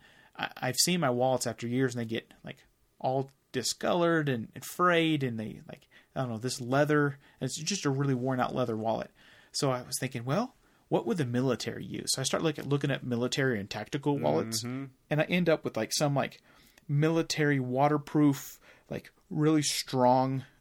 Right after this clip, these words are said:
Speaker 1: uh, nylon wallet with Velcro, of course. So, like, nothing will fall out, but I feel like I'm ten 'cause, like,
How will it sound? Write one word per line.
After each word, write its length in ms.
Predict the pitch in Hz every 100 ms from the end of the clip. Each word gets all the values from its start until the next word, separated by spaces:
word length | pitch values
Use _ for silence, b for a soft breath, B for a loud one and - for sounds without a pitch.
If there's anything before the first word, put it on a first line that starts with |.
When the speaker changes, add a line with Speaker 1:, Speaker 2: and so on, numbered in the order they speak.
| -
Speaker 1:
uh, 280 | 113 104 113
nylon 680 | 147 127 120 131 131 117 113
wallet 480 | 113 110 113 - - _
with 200 | 135 120
Velcro, 460 | 120 127 - 117 107
of 120 | -
course. 380 | - 135 - - B B
So, 160 | - 135
like, 180 | 117 135
nothing 320 | 127 139 135
will 120 | 120
fall 220 | 139 123
out, 220 | 117 143 - B B
but 120 | 147
I 60 | 135
feel 160 | 165
like 140 | 147 139
I'm 120 | 123
ten 240 | - 120
'cause, 180 | 117 123
like, 160 | 110